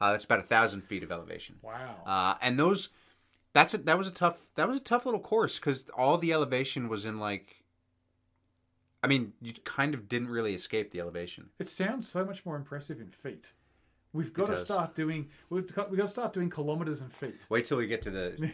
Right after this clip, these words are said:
Speaker 2: <laughs>
Speaker 1: other thing.
Speaker 2: Yeah.
Speaker 1: Yeah, it was like, it was a really tough course, and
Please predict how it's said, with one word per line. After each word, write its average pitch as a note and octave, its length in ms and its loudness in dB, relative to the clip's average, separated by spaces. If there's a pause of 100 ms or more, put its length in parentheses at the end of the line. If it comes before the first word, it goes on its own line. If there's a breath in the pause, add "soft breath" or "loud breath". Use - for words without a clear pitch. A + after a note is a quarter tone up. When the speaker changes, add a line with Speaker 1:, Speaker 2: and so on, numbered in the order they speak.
Speaker 2:
<laughs> - 120 -14
Speaker 1:
other G#2 220 0
thing. F2 240 -8 (280 loud breath)
Speaker 2:
Yeah. D#3+ 80 0
Speaker 1:
Yeah, F3+ 240 10
it E3 100 6
was F#3+ 180 4
like, G3+ 180 4
it - 80 -4
was F3+ 140 2
a A#3 40 0
really E3+ 280 4
tough D3+ 240 0
course, D3+ 320 0
and C3+ 200 -2